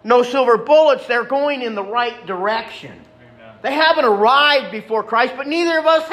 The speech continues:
none of us have. Until we stand before Christ and, and, and, uh, it,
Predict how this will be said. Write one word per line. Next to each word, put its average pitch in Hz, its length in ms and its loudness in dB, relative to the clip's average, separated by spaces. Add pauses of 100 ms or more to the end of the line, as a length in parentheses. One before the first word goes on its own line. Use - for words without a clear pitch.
(100)
none 330 240 0
of 311 120 2
us 254 160 -4
have. 127 380 -6 (500)
Until 294 320 -2
we 302 160 -6
stand 330 400 -2
before 285 400 0
Christ 226 520 -2 (540)
and, 233 380 -2
and, 214 920 -8 (280)
and, 196 40 -8
uh, 208 280 -6
it, 226 160 -14